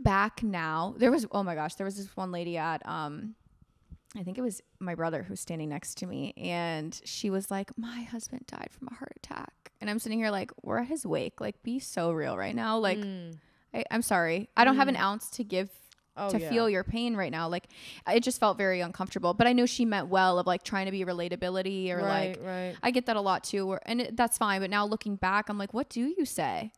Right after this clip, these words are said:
Speaker 2: I know.
Speaker 1: Because again, like, even me and my siblings, same person, same relationship, totally different loss, totally
Speaker 2: Yeah.
Speaker 1: different grief, totally different relationship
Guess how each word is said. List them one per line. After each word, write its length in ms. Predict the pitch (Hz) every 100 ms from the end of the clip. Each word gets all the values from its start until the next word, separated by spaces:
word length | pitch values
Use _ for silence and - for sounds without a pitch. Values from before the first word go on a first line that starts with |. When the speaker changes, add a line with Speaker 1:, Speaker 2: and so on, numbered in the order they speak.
| -
Speaker 2:
I 100 | 185
know. 180 | 180 165 156
Speaker 1:
Because 240 | 294 320 285
again, 320 | 247 277 208
like, 260 | 170 170 - _ _ _ - 240
even 260 | 247 247
me 80 | 233
and 80 | 220
my 80 | 185
siblings, 580 | - 254 113 196 - -
same 240 | - 196
person, 560 | - 247 - 165 170 226 _ _ _
same 240 | - 208
relationship, 760 | 170 165 269 - 156 - 151 - _ _ -
totally 240 | 220 214
different 220 | 196 90
loss, 360 | 90 - - - -
totally 200 | 202 202
Speaker 2:
Yeah. 40 |
Speaker 1:
different 220 | 202 208 -
grief, 360 | 175 185 - -
totally 300 | 208 202 214
different 200 | 220 196
relationship 600 | 196 185 190 190 170